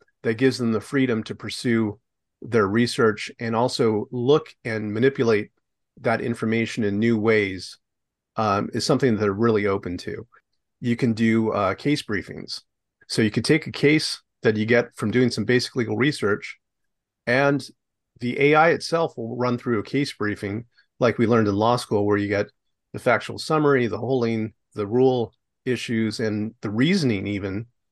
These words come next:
behind how the court made its decision. And so that's so helpful to crystallizing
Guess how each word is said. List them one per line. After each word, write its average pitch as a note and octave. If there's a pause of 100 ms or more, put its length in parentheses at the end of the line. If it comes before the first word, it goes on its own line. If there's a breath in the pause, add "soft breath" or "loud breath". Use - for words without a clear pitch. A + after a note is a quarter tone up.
(220)
behind A#2
how A#2
the G#2+
court A#2
made A#2
its -
decision. A#2+ (720)
And A#2+
so D3+
that's E3+
so B2+
helpful A#2+
to -
crystallizing A2